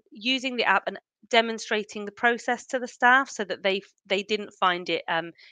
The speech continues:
you know, too challenging, and actually putting together small videos and things, um, that they could use to, um, to understand how the app works.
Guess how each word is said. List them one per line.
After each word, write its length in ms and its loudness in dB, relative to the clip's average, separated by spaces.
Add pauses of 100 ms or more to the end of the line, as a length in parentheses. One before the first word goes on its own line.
you 100 -6
know, 240 -2
too 200 -8
challenging, 760 2
and 140 -2
actually 340 -6
putting 340 -10
together 320 -4
small 380 -8
videos 540 0
and 120 -12
things, 380 -6 (340)
um, 300 2 (140)
that 160 0
they 160 0
could 200 -14
use 360 -8
to, 480 -6
um, 420 -2 (480)
to 500 -2 (120)
understand 500 2
how 160 2
the 140 2
app 240 2
works. 420 8